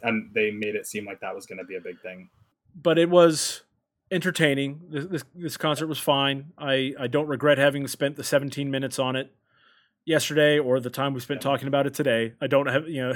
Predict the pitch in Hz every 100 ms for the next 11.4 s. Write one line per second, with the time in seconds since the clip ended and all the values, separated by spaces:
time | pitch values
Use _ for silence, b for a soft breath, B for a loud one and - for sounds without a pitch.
0 | - 226 - 240 - - 160 127 - 160
1 | 147 - - _ b b b b - 180
2 | 196 190 185 - 156 165 160 175 165 165
3 | 165 160 151 - 156 147 156 156 156 156
4 | - - - 151 147 139 147 151 - _
5 | _ b b b b b b 135 127 151
6 | 165 160 156 - _ _ 120 135 143 143
7 | 131 123 117 110 - 107 101 156 165 175
8 | 160 160 - 160 151 151 147 143 139 147
9 | 139 135 131 127 127 107 95 101 120 131
10 | 139 156 143 160 - 160 143 139 123 147
11 | 131 120 110